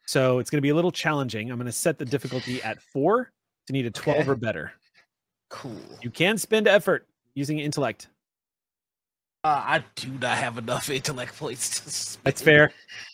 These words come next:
Speaker 1: Yeah, and getting
Speaker 2: Uh,
Speaker 1: exhausted out here is not a good idea.
Speaker 2: Yep. So I, uh, I did roll a fifteen. I
Speaker 1: Okay.
Speaker 2: forgot what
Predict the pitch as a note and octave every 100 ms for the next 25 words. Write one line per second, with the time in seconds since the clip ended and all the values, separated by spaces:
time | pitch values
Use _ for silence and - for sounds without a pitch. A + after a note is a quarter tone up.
0 | - C#3 D3+ D3 - E3 D#3+ D#3 C3 D3+
1 | C#3 D3+ B2 A#2 A#2+ A2+ A2+ A2 G2+ F#2
2 | C#2+ - _ - - - C#3 D3 F3+ -
3 | E3 F3+ E3 D#3 G3 G3 F#3 F#3+ - G3
4 | D#3 - D#3+ C#3+ A3 G3 F3 G3 E3+ D3+
5 | E3+ D#3+ - - D#3 A#2 E2+ - _ F3
6 | C#4 G4 D3 C#3 C#3+